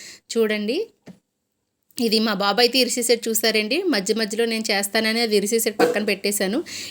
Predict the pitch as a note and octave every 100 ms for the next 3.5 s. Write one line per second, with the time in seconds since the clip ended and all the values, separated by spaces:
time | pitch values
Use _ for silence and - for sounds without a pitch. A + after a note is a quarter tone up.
0 | - C#4 D4+ D#4+ A#3 A3 G#3 A#3 C#4+ D#4
1 | C#4 A#3+ - G#3 - C#4 C#4 B3 A3+ A3
2 | C4 B3+ - C#4+ B3 A3 A3+ - A#3 A3
3 | G#3 G#3 G3+ A#3+ B4